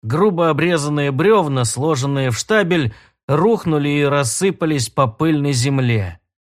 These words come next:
Бола раздавил дощатый забор и тяжело зашлёпал своими гусеницами по возделанному полю.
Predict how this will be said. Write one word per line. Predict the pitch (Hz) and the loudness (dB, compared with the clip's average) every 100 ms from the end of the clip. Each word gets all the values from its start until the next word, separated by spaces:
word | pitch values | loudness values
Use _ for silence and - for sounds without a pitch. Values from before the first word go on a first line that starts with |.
| _ _ _ | _ _ _
Бола | 113 120 185 185 135 104 | -2 2 4 4 2 0
раздавил | 110 135 113 147 170 175 | -2 -2 0 0 0 0
дощатый | 139 139 - 165 139 131 | 0 -2 0 0 0 0
забор | 117 127 131 196 156 113 - _ _ | 0 0 2 2 2 -4 -12 _ _
и | - | -6
тяжело | 127 160 156 214 220 | -2 0 2 4 4
зашлёпал | 160 143 - 185 202 160 | 2 0 0 0 2 0
своими | 127 135 147 135 | -2 0 0 0
гусеницами | 120 127 208 185 175 165 165 165 | 0 2 0 0 -2 -2 0 0
по | 147 131 | 0 0
возделанному | 139 135 120 107 147 139 139 135 135 | 2 2 0 0 2 2 0 0 -2
полю. | 113 123 107 95 85 | 0 0 0 -2 -8